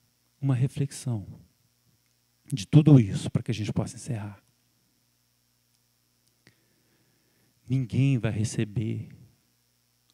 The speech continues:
um dom, a iluminação de forma automática. S-, todos nós precisamos ter o bom combate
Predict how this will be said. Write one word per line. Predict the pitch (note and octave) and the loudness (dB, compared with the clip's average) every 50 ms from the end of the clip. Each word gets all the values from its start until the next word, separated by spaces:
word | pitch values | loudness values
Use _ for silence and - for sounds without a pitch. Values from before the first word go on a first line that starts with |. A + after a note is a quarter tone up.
| _ _ - | _ _ -2
um | D3 C3+ B2+ A#2+ | 0 0 0 2
dom, | - B2 A2+ A2 G#2+ G#2 G#2 - - - - - _ _ _ _ _ _ _ _ _ _ _ _ _ _ _ _ _ _ _ _ _ _ _ - | 2 2 2 2 -2 -8 -10 -14 -18 -20 -20 -20 _ _ _ _ _ _ _ _ _ _ _ _ _ _ _ _ _ _ _ _ _ _ _ -4
a | - C3 C#3 | 2 4 4
iluminação | B2+ A#2+ B2 A#2 A2 G#2+ G#2 G2 - - - - - A#2+ A#2+ A2+ | 4 4 2 0 -2 -4 -6 -8 -10 -10 -10 -8 -6 -4 -4 -4
de | A2+ - | -4 -4
forma | G#2+ - - A2+ A2 A2 | -4 -2 -2 -2 -4 -4
automática. | G#2+ - - A2 G#2+ G#2 G#2+ A#2 A#2+ - - - _ _ - _ _ _ _ _ _ _ _ _ _ _ _ _ _ _ _ _ _ _ _ _ _ _ _ _ _ _ _ _ _ _ _ _ _ _ _ _ _ _ _ _ _ _ - - _ _ _ _ _ _ _ _ _ _ _ _ _ _ _ _ _ _ _ _ _ _ _ _ _ _ _ _ _ _ _ _ _ _ _ _ _ _ _ _ _ _ _ _ _ | -8 -8 -8 -10 -10 -10 -14 -14 -16 -18 -20 -20 _ _ -20 _ _ _ _ _ _ _ _ _ _ _ _ _ _ _ _ _ _ _ _ _ _ _ _ _ _ _ _ _ _ _ _ _ _ _ _ _ _ _ _ _ _ _ -20 -20 _ _ _ _ _ _ _ _ _ _ _ _ _ _ _ _ _ _ _ _ _ _ _ _ _ _ _ _ _ _ _ _ _ _ _ _ _ _ _ _ _ _ _ _ _
S-, | - - - - - - - - - - - - _ _ _ | -20 -18 -16 -16 -16 -18 -18 -18 -18 -20 -20 -20 _ _ _
todos | - D3 D3+ E3 F3 E3 B2+ C3 B2 - - | 8 10 10 10 8 6 4 0 -4 -4 -6
nós | A2+ G#2 A2+ A2+ A#2+ A#2 G#2+ G2+ - - - - - - - - - _ _ _ _ _ _ _ _ _ _ _ _ - _ _ _ _ _ | -8 -6 -6 -4 -4 -6 -6 -8 -12 -18 -20 -20 -20 -20 -20 -20 -20 _ _ _ _ _ _ _ _ _ _ _ _ -20 _ _ _ _ _
precisamos | - - C3 - - C3+ A#2+ - C3 A#2+ A#2 - | 2 4 4 4 2 0 -2 -2 -2 -2 -2 -4
ter | - - B2+ A#2+ | -4 -2 -2 0
o | A#2 | 0
bom | A2 A#2 B2 | -2 -2 -4
combate | A#2+ - A#2 A2+ G#2+ G#2 G#2+ A#2+ B2 B2+ - - - - - | -4 -8 -8 -8 -8 -8 -8 -8 -10 -10 -14 -16 -18 -18 -16